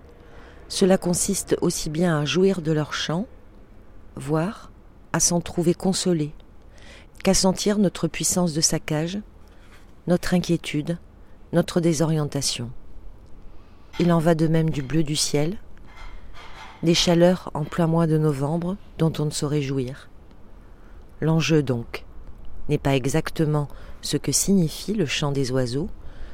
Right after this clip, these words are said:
ce que les oiseaux se communiquent entre eux de branche en branche. Ce serait un sujet de biosémantique, et ce n'est pas tout à fait la question.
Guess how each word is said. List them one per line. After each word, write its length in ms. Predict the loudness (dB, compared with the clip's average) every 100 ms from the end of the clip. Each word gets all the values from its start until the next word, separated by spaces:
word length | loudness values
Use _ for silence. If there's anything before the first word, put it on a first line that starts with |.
| -6
ce 140 | -4
que 140 | 0 2
les 240 | 4 4
oiseaux 260 | 4 4 2
se 140 | 0
communiquent 520 | -2 -2 -2 -2 -4 -4
entre 360 | -4 -2 0
eux 40 | 2
de 100 | 2
branche 340 | 0 -2 -2
en 80 | -2
branche. 540 | -4 -4 -4 -4 -6 -8 -16 -16 -14 -12 -12 -8
Ce 140 | -4
serait 280 | 0 4 6
un 100 | 6
sujet 400 | 4 0 4 4
de 180 | 4 2
biosémantique, 1040 | 4 2 2 2 2 0 -4 -6 -4 -8 -10 -18 -18 -18 -16 -14 -14 -12 -2
et 60 | 2
ce 120 | 4
n'est 140 | 4
pas 120 | 4
tout 160 | 0 -2
à 80 | -2
fait 160 | 0 -2
la 80 |
question. 480 | -2 -4 -6 -8 -10